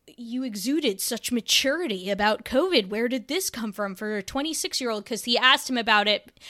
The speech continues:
and he kind of was trying to get him to throw his teammates under the bus, which was the other thing.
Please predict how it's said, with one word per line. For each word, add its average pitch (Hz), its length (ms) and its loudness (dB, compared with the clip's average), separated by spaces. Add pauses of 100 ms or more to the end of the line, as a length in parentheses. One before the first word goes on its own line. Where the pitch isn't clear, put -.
(140)
and 269 120 6
he 294 80 2
kind 359 320 -4
of 262 80 -8
was 214 100 -6
trying 233 320 -4
to 226 60 -4
get 226 220 0
him 202 180 -4
to 190 60 -4
throw 208 260 -4
his 208 180 -10
teammates 254 500 -4
under 302 240 -2
the 285 120 -6
bus, 311 400 -2
which 320 120 -12
was 330 140 -6
the 311 140 -2
other 320 200 -4
thing. 330 300 -4